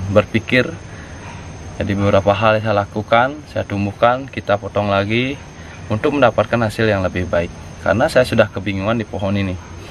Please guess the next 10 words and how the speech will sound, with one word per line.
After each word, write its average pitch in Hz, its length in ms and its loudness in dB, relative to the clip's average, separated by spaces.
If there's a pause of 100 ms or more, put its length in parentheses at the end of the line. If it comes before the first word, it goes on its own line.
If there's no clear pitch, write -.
(320)
Dan 147 160 6
untuk 165 240 4
geraknya 151 320 4
ini 135 160 -2
nanti 147 240 -2
kita - 320 0
akan, 113 160 4 (320)
eh, 92 640 0 (1120)
kita 110 80 4
akan 117 160 4